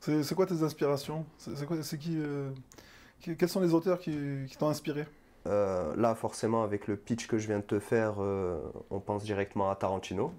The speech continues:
Speaker 1: C'est, ouais, c'est
Speaker 2: C'est le premier auquel on pense.
Speaker 1: C'est ça.
Speaker 2: Euh, après, euh,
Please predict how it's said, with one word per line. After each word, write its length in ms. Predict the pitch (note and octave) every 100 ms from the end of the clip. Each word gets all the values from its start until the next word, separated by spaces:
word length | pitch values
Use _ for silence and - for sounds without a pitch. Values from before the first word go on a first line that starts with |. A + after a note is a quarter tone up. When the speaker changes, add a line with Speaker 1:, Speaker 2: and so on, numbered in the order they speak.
| E3
Speaker 1:
C'est, 300 | D3 C#3 C#3+
ouais, 120 | C#3
c'est 140 | D3+ C3+
Speaker 2:
C'est 220 | A#2+ G#2
le 160 | G2 F2
premier 340 | - G#2 G2+
auquel 260 | F#2+ - F#2+
on 120 | F2+
pense. 320 | G#2+ C3 -
Speaker 1:
C'est 120 | -
ça. 180 | A#2 A#2+ C3 - - - - - -
Speaker 2:
Euh, 420 | F#2+ F#2+ F2 E2+ F2 D#2+ B1+ C2+ B1+ -
après, 560 | E2+ - - G#2 G#2 G#2
euh, 400 | G2 F#2+ F2